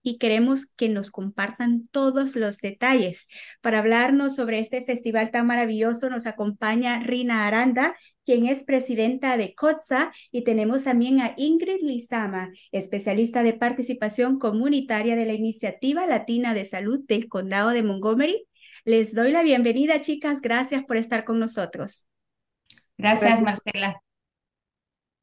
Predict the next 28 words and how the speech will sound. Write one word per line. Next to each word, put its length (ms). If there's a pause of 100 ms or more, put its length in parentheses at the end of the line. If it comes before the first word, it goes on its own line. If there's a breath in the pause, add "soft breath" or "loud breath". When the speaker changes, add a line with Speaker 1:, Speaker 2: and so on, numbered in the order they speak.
(420)
Speaker 1:
Y 120
bueno, 400
como 220
lo 100
decía 480
hace 180
bre-, 240
brevemente, 920
ya 300
está 160
a 40
la 120
vuelta 320
de 100
la 80
esquina 420
este 540
Festival 760
Salvadoreño 680
Americano. 800 (320 loud breath)
Me 80
gustaría 380
arrancar 480
contigo, 560
Rina, 420
que 140
nos 240
cuentes 640